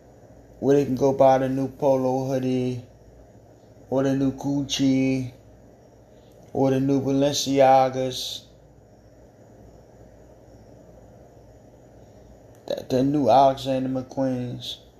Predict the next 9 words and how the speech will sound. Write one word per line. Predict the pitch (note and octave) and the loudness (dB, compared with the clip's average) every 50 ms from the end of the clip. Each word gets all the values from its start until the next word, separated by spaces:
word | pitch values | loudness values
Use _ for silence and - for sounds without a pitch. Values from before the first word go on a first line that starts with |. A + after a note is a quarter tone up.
| - - - - | -20 -20 -10 4
whatever. | - F#3+ E3+ C#3 B2 A#2 - - - _ _ _ _ _ _ _ _ _ _ _ _ _ _ - - - - - - - - - - - - - | 6 6 8 8 6 2 -4 -12 -18 _ _ _ _ _ _ _ _ _ _ _ _ _ _ -20 -20 -20 -20 -20 -20 -20 -20 -20 -20 -20 -8 -2
They | G#2+ B2 C3+ | 0 0 0
seen | C3+ - D3 D3 C#3+ C3+ | 0 -2 -2 0 0 -2
a | B2+ | -2
chance | - - - D#3 D#3 D3 - | -4 -2 -2 0 0 -2 -2
for | - - A#2 | -4 -4 -2
them | B2 B2 B2 B2 A#2 | -2 -2 -2 -2 -4
to, | - | -4
uh, | - A#2 A#2+ A#2 A2+ A2+ A2 | -4 -4 -2 -2 -4 -4 -8